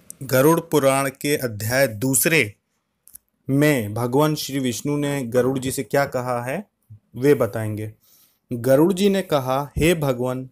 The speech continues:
यमलोक का मार्ग कितना दुखदाई है, यहाँ जीव पाप करने से उसमें कैसे जाता है,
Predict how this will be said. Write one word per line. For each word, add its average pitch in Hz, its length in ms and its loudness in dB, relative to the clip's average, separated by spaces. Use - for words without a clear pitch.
यमलोक 175 580 2
का 190 100 2
मार्ग 165 360 0
कितना 151 300 -4
दुखदाई 123 520 -4
है, 127 280 -8
यहाँ 139 240 -4
जीव 151 300 -4
पाप 151 380 -4
करने 147 240 -4
से 151 140 -8
उसमें 143 360 -8
कैसे 123 280 -2
जाता 123 400 -4
है, 120 260 -10